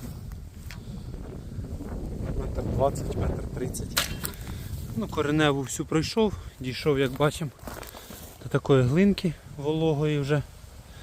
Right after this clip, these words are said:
ли-, ліпиться. Далі буде, ха, вода через метр. Шуткую, побачимо. Ось так от.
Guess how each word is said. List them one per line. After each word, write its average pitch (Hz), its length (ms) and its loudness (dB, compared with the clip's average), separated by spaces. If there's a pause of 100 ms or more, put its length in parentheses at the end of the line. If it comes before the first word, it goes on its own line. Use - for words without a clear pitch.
(800)
ли-, 139 300 0 (100)
ліпиться. 143 600 -2 (3250)
Далі 131 260 4
буде, 123 300 -2 (400)
ха, 196 140 4 (440)
вода 123 260 8
через 101 280 0
метр. 98 320 -2 (380)
Шуткую, - 380 -6 (120)
побачимо. 107 400 0 (1600)
Ось - 120 -6
так - 200 -10
от. - 120 -8